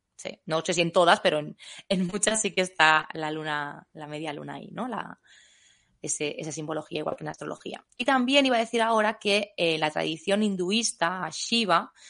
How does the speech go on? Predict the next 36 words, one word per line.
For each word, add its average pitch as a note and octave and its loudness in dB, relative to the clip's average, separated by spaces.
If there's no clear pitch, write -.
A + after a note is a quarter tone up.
también F#3+ 2
lleva G#3+ 6
este G#3+ 0
icono G3+ -2
de E3+ 0
la E3 -4
media D#3+ -2
luna F3+ 0
en G#3+ 2
su F3+ -6
frente, F3 2
en D#3 -14
concreto E3 -6
en F3+ -2
la D#3+ -8
zona F#3+ -10
del F3+ -10
tercer E3+ -8
ojo, E3 -8
más F#3 -6
o F3+ -6
menos, F3 -6
y A#3 -4
que, A#3 4
eh, F#3 8
simboliza, G#3 2
es G#3 0
un A3 -2
símbolo A3+ -2
del F#3 0
paso G3+ 0
del E3+ -2
tiempo, F#3 -2
de E3 2
esa G3 0
ciclicidad, E3 0